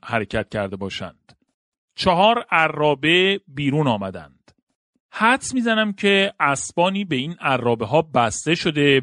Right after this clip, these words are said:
و عرابه سوارانی آنها را به پیش می‌بردند. در حالی که بررسی رویا را ادامه می‌دهیم، می‌بینیم که این حدس‌ها درست می‌باشند.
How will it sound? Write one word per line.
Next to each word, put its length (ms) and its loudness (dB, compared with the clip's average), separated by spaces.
و 140 2
عرابه 440 2
سوارانی 960 2
آنها 300 -2
را 140 4
به 180 -2
پیش 340 -6
می‌بردند. 640 -10
در 200 4
حالی 220 2
که 160 0
بررسی 760 0
رویا 520 2
را 160 4
ادامه 300 0
می‌دهیم، 880 -2
می‌بینیم 560 2
که 460 2
این 220 0
حدس‌ها 880 2
درست 460 2
می‌باشند. 580 -12